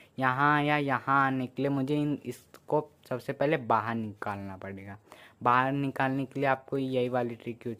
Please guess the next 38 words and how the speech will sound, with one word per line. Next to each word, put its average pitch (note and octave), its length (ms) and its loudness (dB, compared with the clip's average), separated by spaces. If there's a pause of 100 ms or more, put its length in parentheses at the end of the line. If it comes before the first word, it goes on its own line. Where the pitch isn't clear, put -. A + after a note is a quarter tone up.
(100)
करनी A2+ 180 -6
है, C3 220 -8 (260)
फ्रंट C3 400 -6 (800)
and A2 160 -10 (120)
up। F#2+ 100 -6 (3250)
जैसे A2 320 -6
कि A2+ 140 -4
आप A#2 100 -2
देख B2+ 440 -4
रहे B2+ 160 2
होंगे B2+ 300 -2
कि C3+ 200 -6
मेरा C3 500 0 (420)
ये C3 100 -2
वाला C3+ 260 2
पीस C3+ 340 -6
बाहर A#2+ 300 0
आ B2 180 4
चुका A#2+ 380 -6
है, C3+ 340 -4 (480)
तो B2+ 100 2
मैं C#3 180 2
इसे D3+ 360 -2
यहाँ C3+ 400 2
पर D#3 100 8
लाकर C#3+ 360 6
चेक C3+ 400 0
करूँगा C#3 260 2
कि C3 140 -8
ये C3+ 160 0
वाला C3+ 220 6
पीस C#3 340 -6
यहाँ C3 420 2
आया B2 100 2
है, C3 340 0
आएगा B2 320 2
या D3 180 0
यहाँ। G#2+ 500 -4